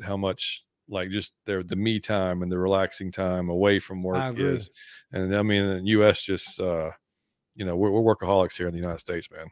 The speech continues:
Speaker 1: It's, it's
Speaker 2: Mm, I, I don't know. I forget, I, I forget the country it was in, but in, uh, I think it could have been Europe. At, like, my lunchtime,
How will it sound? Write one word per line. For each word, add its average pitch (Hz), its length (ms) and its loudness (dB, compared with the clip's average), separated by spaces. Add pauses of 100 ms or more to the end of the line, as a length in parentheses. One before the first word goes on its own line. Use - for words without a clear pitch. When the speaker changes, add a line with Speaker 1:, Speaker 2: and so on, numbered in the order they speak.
Speaker 1:
It's, - 340 -12
it's - 340 -12
Speaker 2:
Mm, 131 140 -10 (340)
I, 139 180 -4 (400)
I 143 100 0
don't 165 200 2
know. 156 360 2
I 139 100 -8
forget, 131 520 -6
I, 127 440 -8 (460)
I 104 100 -18
forget 117 480 -10
the 107 240 -10 (280)
country 123 520 -8
it 113 40 -6
was 110 180 -8
in, 113 240 -6 (440)
but 135 220 0
in, 123 260 0
uh, 117 360 -4
I 117 60 -10
think 170 300 4
it 151 160 2 (120)
could 175 240 2
have 151 80 2
been 135 240 4
Europe. 135 460 0 (260)
At, 123 140 -4
like, 120 160 0
my 117 120 0
lunchtime, 131 800 0